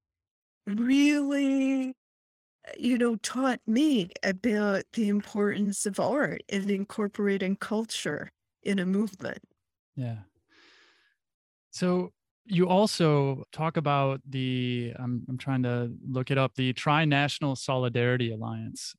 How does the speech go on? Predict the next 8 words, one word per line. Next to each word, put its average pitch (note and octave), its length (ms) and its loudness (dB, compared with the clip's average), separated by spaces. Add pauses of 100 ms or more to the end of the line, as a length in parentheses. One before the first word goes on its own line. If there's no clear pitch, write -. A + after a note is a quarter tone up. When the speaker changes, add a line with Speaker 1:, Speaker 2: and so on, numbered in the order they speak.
Speaker 2:
And B2 580 0 (520)
I'm, D3 260 4 (580)
I'm F3 580 2
so F#3 380 2
interested, D3 420 2
and C3 140 2
we're, C#3 260 0 (120)
we're C#3 320 -2